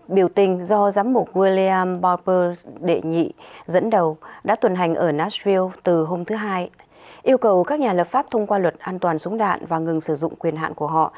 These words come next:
để chà đạp lên nền dân chủ. Những người biểu tình mang theo một số quan tài tượng trưng cho những người đã chết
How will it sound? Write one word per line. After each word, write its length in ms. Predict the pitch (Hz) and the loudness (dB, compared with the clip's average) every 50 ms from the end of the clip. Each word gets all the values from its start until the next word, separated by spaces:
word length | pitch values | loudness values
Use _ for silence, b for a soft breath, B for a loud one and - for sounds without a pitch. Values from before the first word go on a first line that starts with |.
| B B | B B
để 180 | B 175 165 147 | B 0 0 0
chà 200 | - - 160 156 | 0 -4 -6 -4
đạp 220 | 156 160 151 147 - | -4 -4 -4 -4 -6
lên 140 | 170 170 170 | -8 -10 -8
nền 160 | 170 165 151 | -8 -8 -10
dân 180 | 147 170 165 165 | -10 -10 -10 -10
chủ. 240 | - 180 160 139 127 - _ _ B B B B B B B B B B B B B | -10 -10 -10 -10 -10 -14 _ _ B B B B B B B B B B B B B
Những 140 | B 277 311 | B 4 6
người 120 | 330 285 | 6 6
biểu 140 | 214 196 190 | 6 4 2
tình 260 | 190 - 214 208 208 | 4 2 2 2 2
mang 140 | 240 277 269 | 0 -2 -2
theo 240 | 262 262 254 240 233 | 0 2 2 4 4
một 160 | 226 202 185 | 4 2 0
số 180 | 170 - 240 277 | 0 2 0 0
quan 200 | 277 247 214 202 | 0 0 -2 0
tài 260 | 208 185 180 170 170 - _ _ _ | 0 0 2 0 0 -2 _ _ _
tượng 180 | - 185 104 - | 0 0 0 0
trưng 280 | - 214 208 196 196 | 0 0 0 0 0
cho 120 | 190 220 208 | -2 -2 -2
những 260 | 196 196 185 220 247 | -2 -2 -2 0 0
người 200 | 233 196 165 151 | 0 2 0 0
đã 120 | 160 160 | 0 -4
chết 240 | - - 226 226 269 | -4 -4 -4 -4 -4